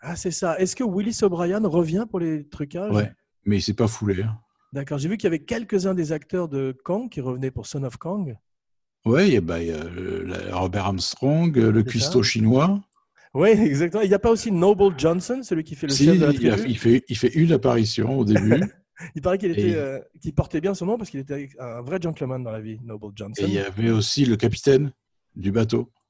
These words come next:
Speaker 1: Ah, d'accord. <laughs> Qui est joué par Thomas Kreischmann dans le remake de Peter Jackson,
Speaker 2: Ouais.
Speaker 1: dont on va parler aussi plus tard dans l'émission. <laughs> Avant King Kong, il y a une grande tradition de films de jungle qui existait.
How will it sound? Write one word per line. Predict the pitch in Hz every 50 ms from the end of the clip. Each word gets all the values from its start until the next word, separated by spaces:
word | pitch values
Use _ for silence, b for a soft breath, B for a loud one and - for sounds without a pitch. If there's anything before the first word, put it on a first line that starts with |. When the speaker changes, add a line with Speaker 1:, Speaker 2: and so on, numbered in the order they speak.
| _ _ _ _ - -
Speaker 1:
Ah, | 135 147 165 170 160
d'accord. | 143 127 - - 135 120 - 98 - - -
<laughs> | - - - - - - - - - _ _ _ _ _ _ _ _
Qui | - - 131
est | 120
joué | 127 156 143
par | 135 120 - -
Thomas | - 190 185 185 170 - - -
Kreischmann | 160 - - 175 165 - - 190 156 147 151 135 117 -
dans | 139 139 127 123
le | 120 120
remake | 120 127 139 135 143 139 135 127
de | 117 117 113 107 104 120 - _ _ _ _ _
Peter | - 170 - - 156 139
Jackson, | 127 127 107 - - 208
Speaker 2:
Ouais. | 208
Speaker 1:
dont | 180 139 135
on | 123
va | 120 117
parler | - 127 120 123 117
aussi | 113 113 - 151
plus | 139 - 131 120
tard | - 143 135
dans | 127
l'émission. | 117 117 117 113 127 123 - 208 240 240
<laughs> | - 147 - - - - - - - - _ _ _ _ _ _ _ _ _ _ _ _ _ -
Avant | 214 226 311 320
King | - - 233 220 202
Kong, | - 285 285
il | 247 208
y |
a | 190
une | 185 170
grande | 135 139 180 240 269 247 -
tradition | - 202 196 170 170 147 - - 196 180
de | 151
films | - 180 170 170 147
de | 135 127
jungle | 123 123 143 139 131 127 113 107 98
qui | - 127
existait. | 117 110 110 110 101 - - 131 156 185 190